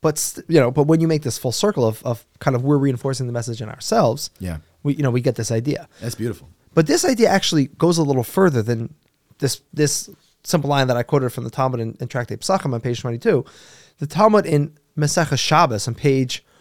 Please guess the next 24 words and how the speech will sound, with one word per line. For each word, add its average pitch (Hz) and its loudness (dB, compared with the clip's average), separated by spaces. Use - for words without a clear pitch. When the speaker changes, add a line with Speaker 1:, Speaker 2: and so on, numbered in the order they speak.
Speaker 1:
one 147 4
fifty-five 131 0
B 143 -2
has 170 0
an 170 0
indication 156 0
that 139 2
although 147 6
one 160 2
is 131 -6
not 147 0
necessarily 143 -2
supposed - -4
to 120 2
feed 165 -4
wild 135 4
animals 123 0
on 107 -6
Shabbos, 127 0
be 123 -6
busy 127 -2
with 113 -4
their 123 0
needs, 117 0